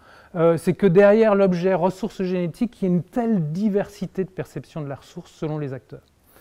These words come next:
Et donc, c'est toutes ces articulations, euh, sur lesquelles il convient de réfléchir, parce que, en fait, ce que je vais vous montrer, c'est que le développement de la propriété intellectuelle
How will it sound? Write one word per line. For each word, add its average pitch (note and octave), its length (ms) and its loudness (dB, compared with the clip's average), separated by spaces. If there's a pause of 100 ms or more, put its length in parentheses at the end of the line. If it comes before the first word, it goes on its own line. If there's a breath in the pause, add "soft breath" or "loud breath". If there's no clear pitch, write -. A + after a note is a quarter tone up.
(800 soft breath)
Et F3 80 2
donc, A#3 160 6
c'est A#3 100 4
toutes C#4 240 2
ces A3 240 0
articulations, A3+ 1080 0
euh, E3+ 160 2
sur F3+ 220 -2
lesquelles A3 420 4
il F3+ 140 2
convient G#3+ 420 0
de F#3 60 0
réfléchir, F3 720 -4
parce - 240 -4
que, A3+ 240 2 (420)
en G#3+ 80 4
fait, - 400 0 (960)
ce - 160 -2
que F#3+ 220 4
je D#3+ 180 2
vais E3+ 300 4
vous D3+ 160 -2
montrer, E3+ 400 0
c'est A3+ 180 -2
que G3+ 220 4 (760 soft breath)
le F3+ 120 4
développement C4+ 560 4
de C4+ 40 4
la G3+ 80 4
propriété G3 600 -2
intellectuelle D#3+ 840 -4